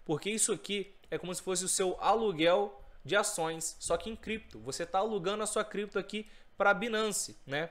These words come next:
Pra ela fazer as operações dela lá e oferecer essa cripto pra galera que quer operar vendido. Beleza? Beleza, mesmo padrão. E aqui é os juros que vai render a cada mil. Beleza? Aqui, ó, zero vírgula zero um,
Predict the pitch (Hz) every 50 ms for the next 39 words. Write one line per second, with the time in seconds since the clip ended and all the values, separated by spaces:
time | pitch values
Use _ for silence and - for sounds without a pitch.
0 | - - 160 160 165 170 180 180 185 180 175 185 175 190 190 190 202 202 196 190
1 | - 196 196 190 175 165 185 185 185 175 175 170 175 196 196 202 214 220 220 214
2 | - 226 226 220 202 180 - - - 190 196 208 202 196 - 202 190 - - 180
3 | 190 - - - - - 190 190 196 185 180 170 175 185 175 190 175 - 180 185
4 | 185 180 - - 196 190 180 175 175 175 196 208 190 135 120 156 170 147 117 104
5 | - - - - - - - - - - 120 170 190 175 139 147 196 233 233 202
6 | 160 123 92 120 156 202 254 233 220 220 208 180 165 156 165 196 214 202 226 226
7 | - 269 247 202 185 160 143 127 - - - - - - - - - - - -
8 | - - 202 233 220 202 - - 240 277 262 - - - - - - - - -
9 | - - - - - - - - 175 190 185 160 127 131 175 208 233 240 247 233
10 | - - - - - - - - - - 214 165 147 180 208 240 233 233 226 214
11 | 196 160 170 180 226 240 - - - - - - - - - - - - 208 208
12 | 208 247 233 214 208 226 247 220 160 - - - - - - - - - - -
13 | 131 127 147 185 196 180 160 175 165 - 190 165 135 123 117 170 202 214 196 185
14 | 196 190 185 180 160 151 190 208 202 190 196 208 214 220 214